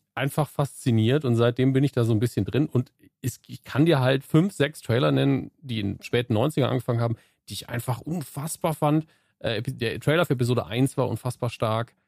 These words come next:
Ähm, weitaus besser als der Film. Also als Trailer besser als der Film als Film, wohlgemerkt. Ähm, weil der mich so von, von hinten links erwischt hat. Und, ähm,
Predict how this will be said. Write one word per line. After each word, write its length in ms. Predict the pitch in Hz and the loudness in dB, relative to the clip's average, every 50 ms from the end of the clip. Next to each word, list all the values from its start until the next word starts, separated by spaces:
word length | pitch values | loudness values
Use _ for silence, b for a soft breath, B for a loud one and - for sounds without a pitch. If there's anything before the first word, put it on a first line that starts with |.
| _ _ _ _ _ _ _ _ _ | _ _ _ _ _ _ _ _ _
Ähm, 480 | - 107 107 104 104 101 - - - - - | -2 0 0 0 -2 -4 -6 -10 -16 -20 -20
weitaus 360 | - - 90 - - - - | -10 -8 -8 -8 -6 -10 -8
besser 280 | - - 127 - - 104 | -4 -4 -2 -2 -2 -2
als 140 | 110 - - | -2 -4 -4
der 100 | 110 - | -8 -8
Film. 400 | - - - 110 113 123 147 147 | -4 0 2 2 4 2 2 0
Also 160 | - 101 110 | -2 -2 -2
als 260 | - - 131 135 - | 0 0 -2 -2 -4
Trailer 400 | - - 127 120 139 139 139 135 | -2 0 0 2 2 2 2 2
besser 360 | 123 120 123 - - 156 127 90 | 2 0 -2 0 2 0 0 0
als 240 | 98 101 113 120 | 0 -2 -4 -4
der 120 | - 104 95 | -6 -8 -2
Film 220 | - 117 117 117 | 0 0 0 0
als 220 | 87 92 98 - - | 0 -2 -4 -4 0
Film, 340 | - 120 123 135 151 160 - _ | 2 2 2 2 0 -2 -6 _
wohlgemerkt. 520 | - 117 120 123 123 123 120 127 - _ _ _ _ _ _ _ _ _ _ _ _ _ | -4 -2 -2 0 0 0 0 -2 -2 _ _ _ _ _ _ _ _ _ _ _ _ _
Ähm, 320 | 117 107 101 98 107 110 | -2 -2 0 -2 -2 -2
weil 100 | 107 107 | -2 0
der 100 | 104 113 | 0 0
mich 160 | 110 110 107 - | 0 0 -2 -2
so 140 | - 107 | -4 -6
von, 240 | - - 117 104 101 | -4 -2 -2 -2 -2
von 160 | 101 - 107 | -2 -2 0
hinten 240 | 95 117 131 135 - | 2 2 0 2 0
links 260 | 107 101 113 143 - | 0 2 2 0 0
erwischt 360 | - 110 107 117 117 - - - | -2 -2 -2 -2 -4 -4 -4 -4
hat. 200 | 127 120 - _ _ _ _ _ _ _ _ _ _ _ _ | -4 -4 -6 _ _ _ _ _ _ _ _ _ _ _ _
Und, 380 | - 117 107 104 104 107 - - | -2 0 0 0 0 -2 -6 -8
ähm, 360 | 104 107 101 101 101 95 | -8 -6 -4 -4 -4 -6